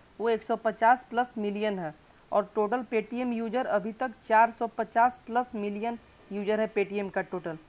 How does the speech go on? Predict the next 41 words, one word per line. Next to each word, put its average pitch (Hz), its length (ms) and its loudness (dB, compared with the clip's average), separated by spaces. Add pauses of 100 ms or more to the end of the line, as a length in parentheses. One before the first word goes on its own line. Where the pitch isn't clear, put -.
(260)
तो 196 80 -6
Paytm 208 400 -2
ने 240 200 -4
ये 226 80 0
भी 240 140 -4
announce 226 380 -2
किया 226 240 0
है। 277 80 -2 (380)
और 190 80 -2
साथ 208 220 4
ही 240 120 -6
साथ 240 220 2
आपको 226 280 0
बता 226 280 4
दूं 240 140 -4
कि 247 160 -12
ये 233 300 -4 (400)
बहुत 202 280 0
सारा 233 240 8
देख 220 240 -2
सकते 226 280 -4
हैं 226 80 -2
आप 226 140 0
application 214 580 -2
इसमें 240 300 -8 (380)
already 208 440 2
रहेगा, 233 300 4
तो 226 140 -2
आपको 202 320 4
अलग 226 360 0
से 269 200 -6
इसमें 240 320 -8 (320)
Play 220 200 0
Store 226 240 -2
से 220 180 -6 (400)
आप 190 140 2 (240)
ये 214 140 -2
download 208 440 0
नहीं 220 200 -2
करना 208 280 0
पड़ेगा। 180 360 -2